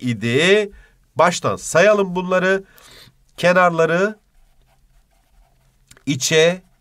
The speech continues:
dönük olan. Bu bir. Bir diğeri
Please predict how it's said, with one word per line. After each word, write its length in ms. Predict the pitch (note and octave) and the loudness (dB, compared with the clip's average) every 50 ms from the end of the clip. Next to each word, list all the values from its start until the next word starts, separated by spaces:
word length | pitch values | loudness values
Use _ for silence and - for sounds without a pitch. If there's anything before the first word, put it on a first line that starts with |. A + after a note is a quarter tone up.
| _ _ _ _ - F#2+ | _ _ _ _ -8 -4
dönük 320 | A2+ A#2 A#2 B2 A#2+ - | -4 -2 0 -2 -2 -2
olan. 280 | F#2 D#2+ C#2 C2+ D2+ - _ _ _ _ _ _ | -4 -6 -8 -8 -12 -16 _ _ _ _ _ _
Bu 200 | D3 D#3 C#3+ G#2 | -8 -6 -6 -4
bir. 260 | G2+ E2+ - - - _ _ _ _ _ _ _ _ _ _ _ - - - - - _ _ _ _ _ _ _ _ _ _ _ | -6 -8 -10 -14 -20 _ _ _ _ _ _ _ _ _ _ _ -20 -20 -20 -20 -20 _ _ _ _ _ _ _ _ _ _ _
Bir 200 | C#3+ G#3+ A#3+ A3 | 0 0 0 0
diğeri 360 | A3+ B3 A3+ D#3 A2 F2 D#2 | 0 0 0 0 0 -4 -8